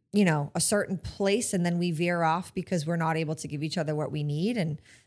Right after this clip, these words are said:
I'll be honest with you guys, there was no, there was no sign. There was no anything that was like, "Stay, like, you can do this, like, help him, just, just stay. Like, he'll, he'll get through it. Like,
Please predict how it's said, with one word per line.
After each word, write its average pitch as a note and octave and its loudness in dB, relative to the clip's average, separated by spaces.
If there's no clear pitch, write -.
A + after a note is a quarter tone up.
I'll F#3 6
be C#4 4
honest B3 2
with E3+ -8
you E3+ 0
guys, D#3+ 0
there F#3 2
was B3+ 2
no, G#3 4
there F3 4
was A#3+ 2
no F#3+ 2
sign. F3 0
There E3 0
was E3+ -2
no G#3+ 2
anything F#3+ -2
that E3+ 0
was F3 -4
like, D#3 -2
"Stay, D3+ -2
like, D3+ -4
you F3+ -2
can F#3+ -2
do E3 0
this, C3+ -6
like, C3+ -10
help G3 2
him, D3 0
just, - -4
just - -2
stay. F3+ 2
Like, D3+ -6
he'll, G#3 0
he'll A#3 0
get G#3 0
through F#3 -2
it. A2 -2
Like, C3+ -8